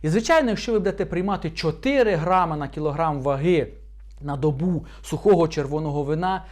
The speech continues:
це вже не буде добре, це вже буде яд. Но в дозі два грама на кілограм ваги, ви можете його щоденно собі вживати, наприклад, перед сном, і для вас це будуть ліки. І зараз ми переходимо з вами до пункту, де уже як правильно відміняти статини.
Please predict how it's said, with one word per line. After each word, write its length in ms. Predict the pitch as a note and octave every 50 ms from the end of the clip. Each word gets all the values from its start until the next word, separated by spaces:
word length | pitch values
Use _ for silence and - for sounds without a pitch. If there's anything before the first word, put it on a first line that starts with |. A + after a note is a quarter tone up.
| - -
це 180 | - - G3 F#3 G3
вже 220 | F3+ C#3+ E3+ E3
не 240 | D#3+ E3 F3 E3+ E3+
буде 380 | C#3+ C#3+ D3+ D#3+ C#3+ B2+ C#3+
добре, 440 | C#3 A#2 C3 B2+ A#2 G#2+ G2+ G2 G2+ - - -
це 160 | - - - F#3+
вже 200 | E3+ D#3 E3 E3
буде 280 | C#3+ D3 D#3+ C3 D#3 D3
яд. 380 | C#3 B2+ A#2 C3+ C#3 A2+ G2 - - - - - - -
Но 80 | D#3
в 60 | D3+
дозі 320 | D3+ D3+ F3+ E3+ D#3+ D3+ C#3
два 360 | A2 - C3+ D#3 A3 C#4 C#4+
грама 320 | G3+ G#3 G3+ F3 D#3 D3+
на 120 | C#3+ C#3 B2+
кілограм 520 | - - C#3 C3+ C3 B2 C#3 C#3+ C3 C3
ваги, 260 | B2 C3 A#2+ B2 A#2+ - - -
ви 60 | C#3
можете 200 | C#3 C3 - C3+
його 100 | B2+ -
щоденно 460 | - - C#3+ C3+ D3 C#3+ C3 B2 A#2+
собі 240 | - - B2 A2+ B2
вживати, 400 | A2+ G#2 B2 C#3 F#3 A3+ A3+ G#3+
наприклад, 320 | E3 C#3 C#3 C3+ C3 B2 - - - - -
перед 220 | - D#3 D3+ D3 D3
сном, 260 | - - D#3+ D#3+ D#3 - - -
і 100 | - C#3+
для 180 | B2+ A#2+ B2+ A#2+
вас 280 | B2 C#3+ E3+ E3+ - - - -
це 260 | - - D3 D3 D3+ D3+ - - -
будуть 320 | A#2+ C3+ A#2+ C#3 C3+ - - - - - - - C3+
ліки. 440 | C3 A#2+ A#2 G2 - - - - - - - - - - - - - - -
І 60 | -
зараз 220 | C#3 F#3 C4 C#4+ B3+
ми 100 | C4+ B3+
переходимо 480 | - G#3 F#3+ - A#3 A3+ G3+ G#3 G3
з 40 | E3
вами 260 | F3 F#3+ F#3+ F#3+ F#3 F3+ - - -
до 160 | - C3 D3 C#3
пункту, 580 | - - - A#3 B3+ B3 A3 A#3 - G#3+ G#3 - - -
де 220 | C3 E3 E3+ E3+ E3+
уже 260 | G3 D#3 C#3+ F3+ F3
як 320 | D#3+ D3+ F#3+ F#3 F#3+ -
правильно 420 | - G3 F#3 F#3+ F3+ F3+ F3 F3 D#3+
відміняти 800 | D3 E3+ D3 D3 D#3+ E3 E3 D#3+ D#3+ D#3+ E3 D3+ C3 B2+ B2+ A2+
статини. 540 | - - - - - - - - - -